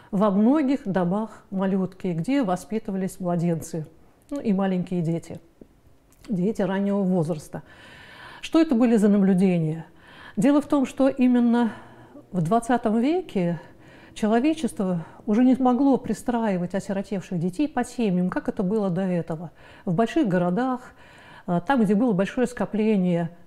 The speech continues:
рабочих на промышленных предприятиях, младенцы по той или иной причине оставались без родительской опеки,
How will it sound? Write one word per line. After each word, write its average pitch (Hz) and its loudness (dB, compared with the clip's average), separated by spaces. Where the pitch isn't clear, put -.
рабочих 208 0
на 233 0
промышленных 220 0
предприятиях, 202 -2
младенцы 240 2
по 196 -2
той 202 -2
или 190 2
иной 190 0
причине 185 -2
оставались 180 -2
без 175 0
родительской 185 -2
опеки, 302 -2